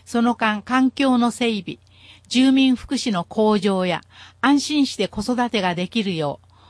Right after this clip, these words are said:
保育園、小中学校の施設整備などに力を注いできました。年齢を問わず、住民が家族揃って参加できる浦添手だこ祭り、手だこウォークなどの開催も行っています。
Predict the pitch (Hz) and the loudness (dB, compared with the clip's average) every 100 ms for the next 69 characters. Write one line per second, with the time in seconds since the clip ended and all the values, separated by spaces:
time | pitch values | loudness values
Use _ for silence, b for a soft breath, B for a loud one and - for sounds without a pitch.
0 | b 226 247 240 247 214 160 - _ b | b 0 2 0 0 0 -2 -8 _ b
1 | b b b - 285 277 - 262 240 262 | b b b 0 2 0 0 2 2 0
2 | - 202 180 190 - 269 247 - 262 240 | -2 -6 -4 -6 -4 -4 -4 -4 -4 -2
3 | 214 175 165 165 165 - 233 233 220 185 | -2 -2 -4 -6 -10 -8 -6 -4 -4 -4
4 | 180 190 185 160 156 160 156 165 - - | -6 -4 -4 -4 -10 -8 -8 -10 -14 -18
5 | _ _ _ _ _ b b b b - | _ _ _ _ _ b b b b 0
6 | 233 262 254 254 226 196 190 180 175 170 | 4 4 2 0 0 -2 -2 -2 -4 -8
7 | - b b 175 233 269 254 233 226 214 | -20 b b 0 4 6 4 4 0 -2
8 | 254 254 269 254 202 190 - - - - | -2 -2 -2 -4 -2 -2 -4 -10 -12 -8
9 | - 233 226 208 185 - 175 165 _ B | -4 -4 -2 -4 -4 -6 -10 -10 _ B
10 | B - 240 247 269 254 - 240 233 226 | B 0 0 0 0 -2 -2 -4 -2 -2
11 | 220 214 190 156 _ _ b b b b | -2 -4 -10 -12 _ _ b b b b
12 | b 247 269 269 277 294 302 226 180 165 | b 0 0 0 2 2 0 -2 -2 -2
13 | 160 - 214 214 220 190 185 180 - 190 | -6 -4 -2 -2 -2 -4 -4 -4 -4 -4
14 | 190 - 165 156 143 147 - | -4 -8 -8 -6 -8 -10 -16